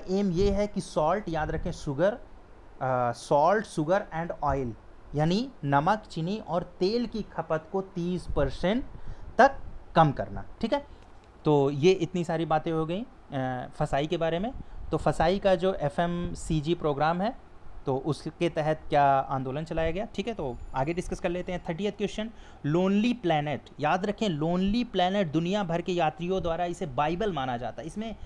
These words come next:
बहुत सारी चीज़ें डिस्कस की जाती हैं about कौन सा प-, अ, जगह घूमनी चाहिए वगैरह वगैरह। तो लोनली प्लैनेट की शीर्ष पाँच, याद रखें, वो पाँच उन्होंने टॉप फ़ाइव, टॉप टेन की एक लिस्ट निकाली है, जिसके तहत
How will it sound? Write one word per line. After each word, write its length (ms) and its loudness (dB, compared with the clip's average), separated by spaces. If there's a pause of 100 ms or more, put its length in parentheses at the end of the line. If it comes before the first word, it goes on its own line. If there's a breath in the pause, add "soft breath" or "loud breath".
(220 loud breath)
बहुत 260 -8
सारी 260 -2
चीज़ें 360 -4
डिस्कस 300 -6
की 140 -2
जाती 280 -4
हैं 360 -6
about 720 0 (360 loud breath)
कौन 220 2
सा 120 -2
प-, 100 -4
अ, 680 0
जगह 360 -2
घूमनी 380 -4
चाहिए 260 -6
वगैरह 380 -2
वगैरह। 340 -2 (320 loud breath)
तो 60 4
लोनली 400 2
प्लैनेट 360 -2
की 100 -6
शीर्ष 400 -4
पाँच, 600 -6 (220)
याद 180 0
रखें, 160 -6
वो 140 -4
पाँच 360 -4
उन्होंने 340 -8 (320 loud breath)
टॉप 140 6
फ़ाइव, 340 -2
टॉप 220 0
टेन 160 -4
की 120 -4
एक 180 -4
लिस्ट 260 2
निकाली 360 -2
है, 100 0
जिसके 320 -4
तहत 540 -2